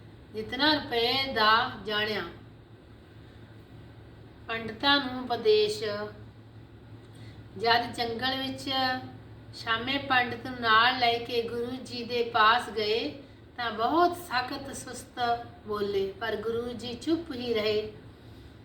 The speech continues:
ਤਾਂ ਪੰਡਤ ਨੇ ਗੁਰੂ ਜੀ ਨੂੰ ਆਖਿਆ, "ਜੇ ਤੈਨੂੰ ਇਸ ਪਾਸੇ ਦਾ ਪਿਆਰ ਹੈ, ਤਾਂ ਸਾਡੀ ਸੰਗਤ ਕਰ।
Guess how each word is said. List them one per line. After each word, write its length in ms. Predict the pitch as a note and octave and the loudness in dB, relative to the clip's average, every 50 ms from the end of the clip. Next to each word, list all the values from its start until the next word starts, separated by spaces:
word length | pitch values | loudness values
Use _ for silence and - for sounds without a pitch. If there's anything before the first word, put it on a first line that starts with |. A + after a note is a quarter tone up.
| - - - | -14 -4 0
ਤਾਂ 120 | B3 B3 | 0 0
ਪੰਡਤ 480 | A#3+ - B3 A#3+ A#3 A#3+ C4+ C#4+ C#4 C#4+ | 2 2 2 0 0 0 -2 -4 -2 -4
ਨੇ 220 | C#4 C#4 C4+ C4 | -4 -4 -4 -4
ਗੁਰੂ 260 | A#3+ A3+ A#3+ B3 B3+ | -4 -4 -6 -6 -6
ਜੀ 180 | B3+ A#3+ B3+ B3+ | -8 -6 -8 -6
ਨੂੰ 120 | B3 B3 | -4 -2
ਆਖਿਆ, 720 | B3 B3 A#3 - - - A#3 B3 B3 B3 C4+ D4 E4 E4 D4 - - - - - - - - - - - | 0 0 0 -2 -4 -6 0 4 6 6 6 6 6 4 0 -4 -8 -16 -18 -20 -20 -20 -20 -20 -18 -16
"ਜੇ 440 | G3+ G3 A3 A#3 A#3+ B3 C4+ C4+ C4 C#4 | -12 -6 -2 0 0 0 0 -2 -2 -2
ਤੈਨੂੰ 380 | C4 C4 C4+ C4 C4+ C#4 C4+ | 0 0 0 0 -2 -4 -4
ਇਸ 200 | C4+ C4+ C4 C4+ | -4 -6 -6 -8
ਪਾਸੇ 540 | C4 - B3+ A#3+ A#3 A#3+ - - B3+ B3+ B3 | -6 -2 0 0 0 0 -4 -6 -6 -4 -2
ਦਾ 160 | A#3+ B3+ B3 | 2 2 2
ਪਿਆਰ 520 | B3 B3 - A3+ A3 G#3+ A3 A3+ B3 B3 B3 | 2 2 0 2 4 6 6 6 4 2 0
ਹੈ, 400 | A3 A#3 A3+ A#3 B3 C#4+ E4 F#4 F4+ - - - - - - - - - - - | -2 0 2 4 4 4 4 2 -2 -6 -10 -16 -20 -20 -20 -20 -20 -16 -10 -6
ਤਾਂ 140 | B3+ C4 | -4 -4
ਸਾਡੀ 460 | C4 - - B3 A#3 A#3 A3+ A3+ C#4+ C#4 | -4 -2 0 2 2 2 0 -2 -2 -2
ਸੰਗਤ 500 | - - B3 A#3 A#3 A#3 B3+ D4+ D4+ D#4+ | -2 -2 -4 -4 -2 0 -2 0 0 -2
ਕਰ। 360 | D4 - - B3 A3 G3+ | -2 2 4 4 4 4